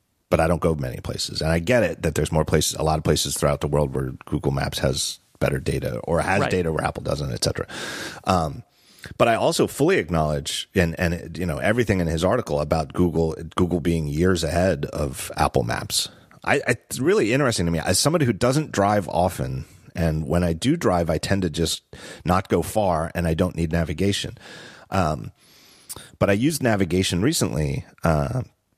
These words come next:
Speaker 1: just, like, uh, the most recent example I can think of was going to see The Last Jedi, 'cause rather than go see it here in the city where the theaters, there's some good theaters here, but the best theaters in the area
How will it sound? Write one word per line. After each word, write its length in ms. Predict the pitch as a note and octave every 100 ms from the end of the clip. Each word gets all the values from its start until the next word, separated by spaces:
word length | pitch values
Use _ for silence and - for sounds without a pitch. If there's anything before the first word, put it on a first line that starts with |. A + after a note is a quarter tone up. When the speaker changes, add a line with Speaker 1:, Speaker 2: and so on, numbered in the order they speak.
| _ _ _ _ _ _ _ _ _ - _ _
Speaker 1:
just, 280 | A#2+ - -
like, 260 | G#2 G#2 - -
uh, 80 | G#2 - _ _ - - - B2
the 180 | - G#2+
most 480 | G#2 A#2+ B2 B2+ -
recent 220 | G#2+ F2+
example 300 | E2 E2 D2
I 40 | C#2+
can 120 | C#2+
think 160 | D#2+
of 80 | D2+
was 120 | D2+
going 300 | D2+ F2 F2 D#2+
to 100 | E2
see 280 | F2 E2
The 140 | D#2 D2+
Last 320 | D#2 D#2+ -
Jedi, 380 | F2 D2+ B1+ -
'cause 180 | D#2 D#2+
rather 280 | E2+ E2+
than 120 | D#2+ D2+
go 100 | D#2+
see 200 | - E2+
it 100 | D2
here 140 | E2
in 80 | D2
the 80 | D2
city 360 | - A#2 E2+
where 160 | D2+ D#2+
the 140 | C#2+
theaters, 520 | - F#2+ F2+ D#2+ D#2 -
there's 180 | -
some 120 | - B2+
good 200 | C#3 G#2+
theaters 360 | F2 D2+ C#2+
here, 200 | - D2+
but 180 | C#2 D2
the 80 | E2
best 460 | D#2+ B2+ C#3+ -
theaters 460 | A2 F#2 D#2 D2+ D#2
in 80 | D2+
the 120 | D2
area 480 | D2+ D2+ D2 C#2+